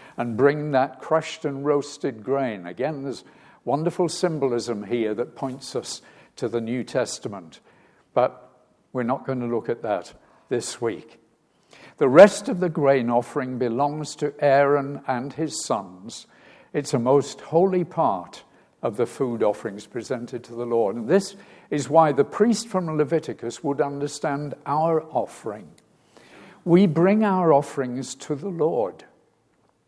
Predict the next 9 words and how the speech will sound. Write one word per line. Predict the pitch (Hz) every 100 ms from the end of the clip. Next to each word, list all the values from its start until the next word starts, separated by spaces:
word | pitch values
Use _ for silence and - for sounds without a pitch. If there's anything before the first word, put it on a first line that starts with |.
| _ _ _ _ -
It's | 151 -
not | 180 202 -
a | 151
whip | 143 175 -
round | 123 101 87 104 131 - - -
to | 139
support | - 147 - 160 151 - -
the | 123 113 110 - - _ -
expenses | 127 - - 151 143 - 120 98 -